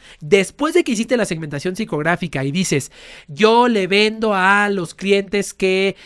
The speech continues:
eh, les gusta Bon Jovi", después me quieres de-, me, después me vas a decir, "Oye, y a estos que les gusta Bon Jovi, cuando van a comprar mi producto, ¿qué buscan sentir?". Voy, voy, voy con un ejemplo. Este ejemplo me encanta decirlo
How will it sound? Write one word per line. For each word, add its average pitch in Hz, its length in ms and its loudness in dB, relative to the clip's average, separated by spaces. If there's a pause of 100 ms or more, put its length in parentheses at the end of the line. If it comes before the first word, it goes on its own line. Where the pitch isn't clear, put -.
(300)
eh, 151 380 -12
les 160 340 -4
gusta 208 380 0
Bon 196 300 -2
Jovi", 202 400 2 (340)
después 170 260 -2
me 208 120 -4
quieres 196 180 4
de-, 180 160 -2
me, 170 100 -2
después 190 280 2
me 208 80 2
vas 196 160 4
a 190 40 4
decir, 180 360 -2 (180)
"Oye, 156 360 -4 (360)
y 156 60 -2
a 156 80 0
estos 233 220 -4
que 190 80 0
les 156 120 -2
gusta 170 280 -4
Bon 165 200 -6
Jovi, 151 280 -2 (100)
cuando 165 380 2
van 202 180 0
a 269 100 -4
comprar 175 420 -2
mi 175 100 -12
producto, 156 480 -8
¿qué 160 100 -4
buscan 143 340 -12
sentir?". - 360 -16 (420)
Voy, 214 220 0
voy, 208 160 2
voy 220 160 4
con 226 140 0
un 190 100 -4
ejemplo. - 320 -16 (1080)
Este 180 240 -2
ejemplo 196 260 -2
me 156 80 -6
encanta 170 300 -2
decirlo 233 540 -2